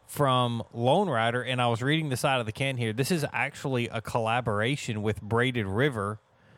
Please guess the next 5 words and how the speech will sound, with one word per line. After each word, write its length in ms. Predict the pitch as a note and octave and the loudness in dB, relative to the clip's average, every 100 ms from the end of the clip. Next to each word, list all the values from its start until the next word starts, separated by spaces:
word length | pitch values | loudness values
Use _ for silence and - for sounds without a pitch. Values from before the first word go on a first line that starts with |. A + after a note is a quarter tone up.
| - - | -20 -4
uh, 300 | A2+ G#2+ G#2+ | 0 2 0
from 260 | - B2+ A2 | 0 0 2
Mobile, 400 | B2 C3+ G#3+ D3+ | 4 4 4 4
Alabama. 460 | G2+ G2 F#2 - | 0 -2 -4 -8
So 640 | - - B2 A2 G#2+ G#2 | -8 0 2 4 2 2